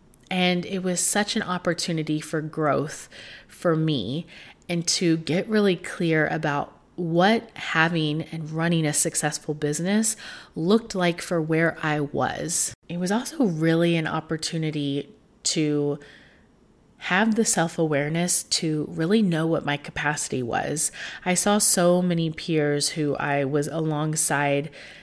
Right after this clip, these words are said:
this journey with who their goal was to become fully booked or to have sold out launches. And I definitely got lost in some of that along the way, but I would always take myself back to,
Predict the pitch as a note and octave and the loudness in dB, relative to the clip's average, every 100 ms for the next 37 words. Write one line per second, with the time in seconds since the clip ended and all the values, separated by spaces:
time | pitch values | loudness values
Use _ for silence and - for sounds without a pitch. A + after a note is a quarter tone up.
0 | - - D#3+ - - G3+ B3 F3 D3 D3+ | -12 -4 -2 0 4 6 6 6 4 2
1 | - - D#3+ D#3 D#3 - - F3 G#3 G#3 | -4 -2 0 2 -2 -8 -6 4 4 4
2 | A3+ B3+ A#3+ G3 F3 E3+ - F3+ F3 - | 4 8 8 8 6 4 0 0 -2 0
3 | F#3 F3 - F3 E3 D#3 D3 G#2 C#3 - | -2 -2 -2 0 0 0 -2 -2 -4 -4
4 | D#3 D3+ - F3+ F3+ F3 - F3 E3+ D#3+ | -2 -2 -2 0 -2 0 2 4 4 2
5 | D#3 E3 D#3 D3+ D#3 - - D#3 D#3 - | 0 -2 -4 -2 -2 -4 -2 -2 -2 -6
6 | - - - - F#3 F3+ - G3 A3 G3+ | -12 -12 -6 2 4 2 -2 -2 -2 2
7 | A3 A3 A3+ A3 F#3 F#3 F3 F3 D#3+ E3+ | 2 2 2 2 2 0 0 2 0 0
8 | E3 D#3 C#3+ E3 - F#3+ F3+ E3+ E3+ D#3+ | -2 2 2 0 -2 -4 -4 -2 -2 0
9 | D#3+ D#3+ C#3+ D3+ - - - - F#3+ F3+ | -2 0 0 0 -2 -10 -18 -4 0 2
10 | D#3+ E3 E3 D#3+ D3+ C3+ F3 G#3+ G#3+ - | 2 2 2 2 4 4 4 4 2 -2
11 | - E3 F3+ F3+ F3+ F3+ G#3+ A#3 G#3+ - | 2 2 2 -2 0 2 4 6 6 4
12 | - F3+ D#3+ D#3+ D3+ D#3 D3+ - C#3+ C#3+ | -4 -4 -2 -2 -2 -2 -4 -4 -4 -4
13 | D#3+ - - D#3+ C#3+ C#3+ | -8 -8 -4 0 0 0